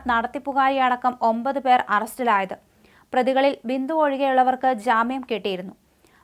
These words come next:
മലാപ്പറമ്പ് ഈയപ്പാടി റോഡിലെ അപ്പാർട്ട്മെന്റിൽ നിന്നാണ് ഒൻപത് പേർ അറസ്റ്റിലായത്.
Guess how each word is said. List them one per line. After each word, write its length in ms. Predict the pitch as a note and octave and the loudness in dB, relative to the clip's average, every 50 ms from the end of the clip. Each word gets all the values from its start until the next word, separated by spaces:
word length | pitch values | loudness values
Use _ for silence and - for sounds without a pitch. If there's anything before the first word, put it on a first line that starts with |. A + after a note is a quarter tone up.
| _ - | _ 0
മലാപ്പറമ്പ് 600 | B3+ B3+ C4 C#4+ C#4+ C#4+ D4 D4 D4 C#4 D#4 D#4 - - - - B3+ B3+ | 2 4 4 2 2 4 4 4 4 4 4 2 2 0 -6 -10 -6 -4
ഈയപ്പാടി 480 | C#4 D4+ D4+ - D#4 D4+ D4 C#4+ D4+ D4+ | -2 -4 -2 2 4 4 4 4 2 2
റോഡിലെ 320 | D4 C#4+ C#4 C4 C4+ C#4 C4+ C4 | 2 2 2 2 2 2 2 2
അപ്പാർട്ട്മെന്റിൽ 540 | C4 - C4 C4+ - - C4 C4 B3+ C4+ C4+ C4 | 2 2 0 0 0 -2 -6 -6 -4 -4 -4 -4
നിന്നാണ് 380 | B3+ B3+ B3+ B3 A#3+ A#3+ B3 A#3+ - - B3 | -2 -2 0 2 2 4 4 2 2 2 0
ഒൻപത് 340 | - B3 C4 C4+ D4+ D4+ D4+ C4 | 0 0 -2 -2 -2 -2 0 2
പേർ 140 | C#4 B3+ B3 - - G3+ G#3+ | 4 2 2 2 2 0 0
അറസ്റ്റിലായത്. 560 | G#3 G#3+ - - B3 A3 G3 F#3 F3 F3+ | 0 -2 -4 -4 -2 -2 -2 -2 -4 -6